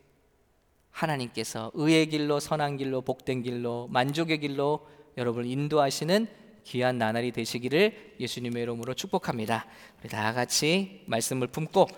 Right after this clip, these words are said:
자리에서 일어나서 함께 기도하며 찬양드리며 나가겠습니다.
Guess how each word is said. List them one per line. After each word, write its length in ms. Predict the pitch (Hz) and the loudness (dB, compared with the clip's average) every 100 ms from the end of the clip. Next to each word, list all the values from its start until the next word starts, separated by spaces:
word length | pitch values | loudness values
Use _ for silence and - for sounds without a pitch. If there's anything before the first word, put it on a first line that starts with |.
| - - | -18 -12
자리에서 500 | - 110 123 120 117 | -2 0 0 0 -2
일어나서 840 | 110 117 110 - 147 202 - - | -2 -2 -2 2 4 4 0 -14
함께 520 | - 110 - 104 104 - - | -14 -14 -8 -6 -6 -10 -10
기도하며 460 | - 123 117 107 117 | -8 -2 0 0 -2
찬양드리며 520 | - 147 135 120 113 | -2 -4 -4 -6 -6
나가겠습니다. 840 | 104 101 110 110 - 90 90 - | -4 -6 -8 -8 -10 -10 -14 -16